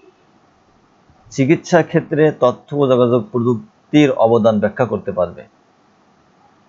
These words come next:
দুই নম্বরে কি? গবেষণার ক্ষেত্রে তথ্য ও যোগাযোগ প্রযুক্তির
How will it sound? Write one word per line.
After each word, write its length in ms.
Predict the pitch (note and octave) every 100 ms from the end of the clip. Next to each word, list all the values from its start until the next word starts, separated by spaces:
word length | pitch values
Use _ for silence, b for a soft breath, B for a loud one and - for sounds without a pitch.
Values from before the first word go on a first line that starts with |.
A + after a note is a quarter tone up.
| _ -
দুই 140 | B2
নম্বরে 320 | C#3 C#3 C3+ B2
কি? 200 | G#2+ G2
গবেষণার 480 | A#2 C#3 D#3 D3
ক্ষেত্রে 560 | B2 C#3+ - C3+ D3 D#3+ _ _ -
তথ্য 340 | A#2+ G#2 D3
ও 100 | C#3+
যোগাযোগ 320 | B2+ B2 A#2
প্রযুক্তির 600 | - B2 A#2 - C3 D3+